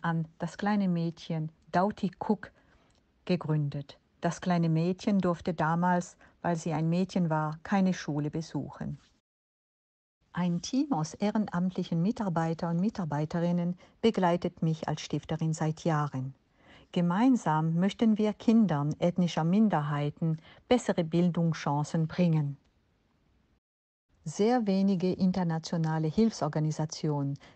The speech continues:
sind im Norden Vietnams tätig. Um unsere Projekte zu erreichen,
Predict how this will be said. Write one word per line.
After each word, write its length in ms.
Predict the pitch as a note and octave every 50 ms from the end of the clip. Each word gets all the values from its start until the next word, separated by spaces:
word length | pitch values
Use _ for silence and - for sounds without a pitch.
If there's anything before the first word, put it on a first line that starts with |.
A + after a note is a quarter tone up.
| _ _
sind 460 | C#3+ C3+ - E3+ D#3+ D#3 D#3+ D#3 - -
im 240 | - F3 D#3+ D#3+ E3
Norden 420 | E3+ F3 F#3 F#3+ G3 G3 F3 D#3
Vietnams 560 | - D#3 - - - D#3 D3 D3 D3+ - -
tätig. 560 | - - E3+ E3 E3 D#3+ - C3+ A#2+ - - - _ _ _ _ _ _ _ _ _ _ _ _ _ _ _ _ _ _ _ _ _ _ _ _ _ _ _ _ _ _ _ _ _
Um 180 | F#3 F#3 F#3
unsere 400 | - - A3 B3 B3+ - B3 A#3
Projekte 640 | A3+ - - G3+ F#3 E3+ F3+ F#3 F#3+ - - - E3+
zu 160 | - - F3+
erreichen, 760 | D#3+ - - D#3 D3 D#3 D#3+ E3 E3 E3 - - C#3+ C#3 C#3+